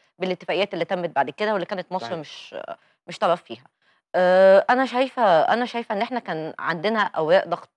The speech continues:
Speaker 1: أهدرناها، كان منها شرط ال-، الإخطار المسبق، آه، إن إحنا دخلنا ضيعنا وقت كتير قوي في فكرة اللجان الفنية، وإحنا عارفين من الأساس إنها لجان للتسويف. آه، كان ممكن نستخدم أوراق دولية كتير،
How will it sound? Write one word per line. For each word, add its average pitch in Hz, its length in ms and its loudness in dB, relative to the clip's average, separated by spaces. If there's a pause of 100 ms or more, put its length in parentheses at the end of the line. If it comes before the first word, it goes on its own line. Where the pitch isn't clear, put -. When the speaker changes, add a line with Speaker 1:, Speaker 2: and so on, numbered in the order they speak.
Speaker 1:
أهدرناها، 156 680 -4
كان 151 200 -10
منها 170 180 -8
شرط 160 300 -12
ال-، 131 280 -12 (340)
الإخطار - 360 -2
المسبق، 180 480 -4 (240)
آه، 160 200 -2
إن 175 80 -2
إحنا 220 180 -4
دخلنا 202 460 -4
ضيعنا 180 360 0
وقت - 240 -2
كتير 202 420 -8
قوي 165 260 -4 (380)
في 170 140 -2
فكرة 202 400 -4
اللجان 160 420 0
الفنية، 180 600 0
وإحنا 170 240 -2
عارفين 214 280 -6
من 185 80 -4
الأساس 165 340 -6
إنها 185 180 -6
لجان 175 280 -4
للتسويف. 190 640 -6 (380)
آه، 175 100 6
كان 175 200 -4
ممكن 214 280 -4
نستخدم 185 480 -6
أوراق 170 300 0
دولية 175 300 -4
كتير، 226 400 -6